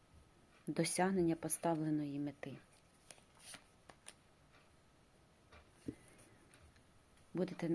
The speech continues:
набиратися енергією, силою, розуміти ситуацію, в якій ви оказалися, здобуття мудрості.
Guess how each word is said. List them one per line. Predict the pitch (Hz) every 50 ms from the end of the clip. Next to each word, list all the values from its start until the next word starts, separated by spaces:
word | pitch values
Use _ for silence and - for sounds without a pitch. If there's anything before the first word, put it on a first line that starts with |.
| - - - - - - - - - - - -
набиратися | 170 185 170 170 170 165 170 170 - - 170
енергією, | 165 156 156 160 156 160 139 139 147 139 139 143 139 -
силою, | - - - - 180 165 160 156 147 143 139 143 139 135 - - - - - - - - - - - - - - - -
розуміти | 165 170 160 151 175 180 180 180 185 180 -
ситуацію, | - - 175 180 - 170 175 170 160 151 151 - - - 143 143 143 135
в |
якій | 139 165 160 - - - 156
ви | 139 147 147
оказалися, | 143 - - 151 151 139 147 147 139 135 127 127 - - - - - - - - - - - - - - - - - - - - - - - - - - - - - -
здобуття | - 156 151 180 160 165 175 180 - - 185 180
мудрості. | 170 170 175 180 185 185 170 - 147 143 139 - - - - - -